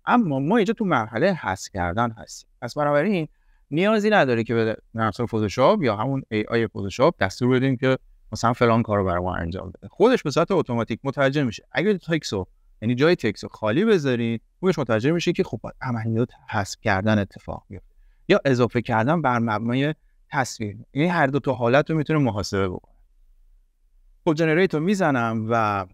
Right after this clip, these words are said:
نرم افزار فتوشاپ شروع می‌کنه سریعاً با استفاده از هوش مصنوعیش خانش می‌کنه اطرافو و اون قسمت رو یا برای ما یه چیزی جایگزین می‌کنه یا حذف می‌کنه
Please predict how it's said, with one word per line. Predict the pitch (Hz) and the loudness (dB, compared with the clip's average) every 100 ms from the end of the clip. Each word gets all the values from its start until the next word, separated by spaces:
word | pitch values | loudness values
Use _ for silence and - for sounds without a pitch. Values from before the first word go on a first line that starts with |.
| _ - _ _ _ - - _ _ | _ -20 _ _ _ -20 -20 _ _
نرم | 131 | 2
افزار | 127 135 | 2 2
فتوشاپ | 120 101 117 | -2 -4 -4
شروع | - 110 110 | -2 -2 0
می‌کنه | 107 113 110 | -2 -4 -6
سریعاً | - 101 104 107 123 180 165 | -4 -2 0 2 2 2 0
با | 147 | 0
استفاده | 135 117 110 | 0 2 0
از | 98 | 0
هوش | 104 101 | -4 -4
مصنوعیش | 101 92 - 107 156 185 - - _ _ | -2 -4 -4 0 0 0 -6 -18 _ _
خانش | - - 123 - | -14 -8 -6 -4
می‌کنه | 156 170 165 | -4 0 -2
اطرافو | 165 - 175 190 185 _ _ _ - | -2 -4 -2 0 -2 _ _ _ -2
و | 110 101 90 - _ _ _ _ _ | 2 2 0 -12 _ _ _ _ _
اون | 180 202 | -2 0
قسمت | 139 - 123 113 | 2 0 -4 -2
رو | 104 | 0
یا | 110 165 | 2 4
برای | 160 104 | 4 2
ما | 98 90 95 | 0 -4 -4
یه | 104 | -4
چیزی | 107 110 | -4 -4
جایگزین | 110 101 95 98 196 | 0 0 0 -2 0
می‌کنه | 196 120 113 | -2 -2 0
یا | 143 165 - | 0 -2 -6
حذف | 104 90 | -6 -8
می‌کنه | - _ | -12 _